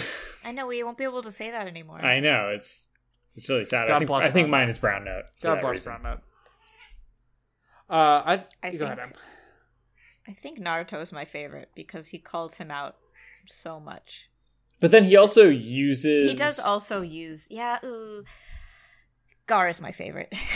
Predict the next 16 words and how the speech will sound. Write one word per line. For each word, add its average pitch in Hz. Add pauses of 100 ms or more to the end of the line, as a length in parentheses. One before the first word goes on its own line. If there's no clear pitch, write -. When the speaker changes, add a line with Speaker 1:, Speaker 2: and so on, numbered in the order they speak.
(320)
Speaker 2:
<laughs> -
Speaker 3:
Gar 277
is 370
always 247
your 147
favorite, 131
though. 127 (1040)
Speaker 2:
I 220
know, 202
and 190
I 190
wish 196
you 190
had 170
context 156
for 151